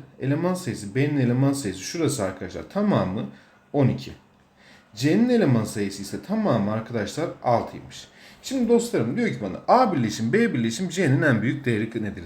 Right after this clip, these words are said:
diyor. Ee, eleman sayısı olarak. Şimdi arkadaşlar S A birleşim B birleşim C. Şimdi dostlarım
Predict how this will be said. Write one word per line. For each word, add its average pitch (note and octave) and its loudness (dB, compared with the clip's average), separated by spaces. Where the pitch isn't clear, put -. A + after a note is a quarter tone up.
diyor. - -16
Ee, B2 2
eleman B2+ 4
sayısı F2+ -4
olarak. - -8
Şimdi A#3 -2
arkadaşlar C3+ -2
S - -8
A F#3+ 4
birleşim G#2 -4
B F3+ 2
birleşim A#2 -2
C. G2 -6
Şimdi A#3+ 0
dostlarım F#3+ 2